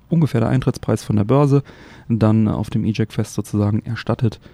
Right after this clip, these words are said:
Alle Infos zum E-Jack Fest findet ihr auf e jack fest punkt d e, E J A G F E S T punkt D E. Zu dem Gutschein, das wird wahrscheinlich in Form eines Flyers oder etwas Ähnlichem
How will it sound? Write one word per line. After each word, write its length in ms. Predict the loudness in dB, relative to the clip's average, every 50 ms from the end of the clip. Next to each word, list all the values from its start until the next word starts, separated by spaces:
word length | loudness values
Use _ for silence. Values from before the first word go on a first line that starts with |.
| -20 -20 -10 -6
Alle 160 | -4 -4 -2
Infos 300 | -2 -2 -2 -4 -6 -4
zum 180 | -4 -4 -4 -4
E-Jack 440 | -2 -4 -2 0 0 0 -2 -2 -4
Fest 260 | -6 -6 -6 -6 -6
findet 240 | -4 -2 -2 -2 -2
ihr 140 | -2 -2 -2
auf 240 | -2 -4 -6 -8 -12 _ _ _ _ -2
e 200 | 0 2 2 2 0
jack 380 | 0 0 0 0 0 -4 -10 -20 -20
fest 400 | -14 -10 -10 -10 -10 -10 -8 -4
punkt 320 | -2 -2 -2 -2 -2 -2
d 40 | -2
e, 260 | 0 2 2 0 0 -2 _ -10 -4
E 120 | -2 -2 0
J 300 | 0 -2 -4 -6 -8 -20 -16 -8
A 200 | -4 -2 -2 0
G 280 | 0 2 2 2 0 0 -4 _ _ _ _ _
F 180 | -10 -10 -10 -10 -8
E 160 | -4 -4 -4 -4
S 200 | -6 -10 -8 -4
T 240 | -2 -2 -2 -2 -4
punkt 320 | -6 -8 -8 -8 -10 -12 -10
D 80 | -6 -2
E. 200 | 0 0 0 0 -2 -8 -20 -20 -20 -20 -12
Zu 80 | -6 -4
dem 100 | -2 0
Gutschein, 580 | 0 0 0 0 2 2 2 2 0 -2 -4 -6
das 220 | -6 -8 -6 -4 -4
wird 280 | -4 -4 -4 -6 -6
wahrscheinlich 400 | -4 -4 -2 -2 0 0 2 2
in 100 | 2 0
Form 220 | 0 2 2 2 2
eines 220 | 2 0 -2 -4
Flyers 440 | -6 -10 -6 -4 -2 -2 0 0 0
oder 120 | 0 -2
etwas 180 | -2 -4 -4 -6
Ähnlichem 400 | -2 0 0 0 0 -2 -4 -6